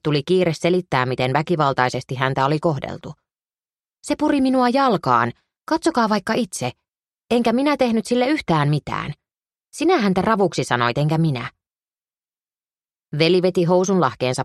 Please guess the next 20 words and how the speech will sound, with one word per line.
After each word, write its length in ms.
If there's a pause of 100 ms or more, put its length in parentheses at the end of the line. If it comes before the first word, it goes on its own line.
puolisääreen 800 (380)
ja 100
yritti 240
hakea 320
ihostaan 540
hampaan 400
jälkeä, 460 (500)
mutta 240
turhaan. 540 (1160)
"En 160
minä 260
siitä 240
ravusta 420
välittänyt, 540 (400)
mutta 180
kun 140
sinä 220
nipistit", 540 (400)
Tiina 280
puolustautui. 800